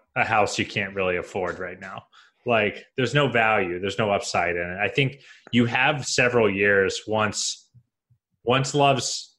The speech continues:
contract comes off the books, that's just about when you need to start, uh, locking up Sexton and Garland. Um, I think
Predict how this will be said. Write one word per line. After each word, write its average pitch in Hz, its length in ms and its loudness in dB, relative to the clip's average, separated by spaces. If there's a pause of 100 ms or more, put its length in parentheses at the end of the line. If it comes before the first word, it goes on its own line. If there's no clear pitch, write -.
contract 110 460 0
comes 104 220 -4
off 95 160 2
the 101 60 -10
books, 95 280 -2
that's 117 240 -2
just 117 280 0
about 107 260 0
when 101 140 -4
you 95 100 -6
need 95 220 -6
to 90 80 -10
start, 92 440 -2 (540)
uh, 92 180 2
locking 92 440 0
up 87 180 -6
Sexton 95 800 -2
and 92 180 -6
Garland. 92 640 0 (540)
Um, 95 480 -4 (400)
I 113 80 -2
think 120 220 -4